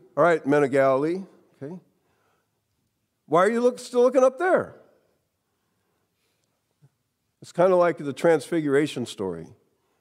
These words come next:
okay? Yeah, it's fine to be up on the mountain for a little while, but now we're back down here on earth, okay? Let's get with it, okay? And so then you go with the disciples,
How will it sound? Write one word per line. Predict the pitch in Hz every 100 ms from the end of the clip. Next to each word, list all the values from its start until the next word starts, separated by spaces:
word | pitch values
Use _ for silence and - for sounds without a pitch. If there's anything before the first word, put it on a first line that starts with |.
| _
okay? | _ 123 151 - _ _ _ _
Yeah, | 147 165
it's | 131
fine | - 156 185
to | 175
be | 175
up | 170
on | 185 165
the |
mountain | 156 175 151
for | 160
a | 147
little | 196
while, | 160 127 131 131 _ _ _
but | 135
now | 143 185 220 185 151
we're | 139
back | 131 156 156
down | 165 156
here | 143 190
on | 156 143
earth, | 214 - - _ _ _ _ _
okay? | 110 233 _ _ _ _
Let's | - 131 -
get | 170
with | 202 240
it, | - - _ _ _ _ _ _ _ _ _ _
okay? | 156 254 _ _ _ _ _ _ _ _ _ _ _ _
And | - 131
so | 160 147
then | 156 170
you |
go | 165 175 185
with | 180
the | 180
disciples, | 170 156 165 147 151 180 175 -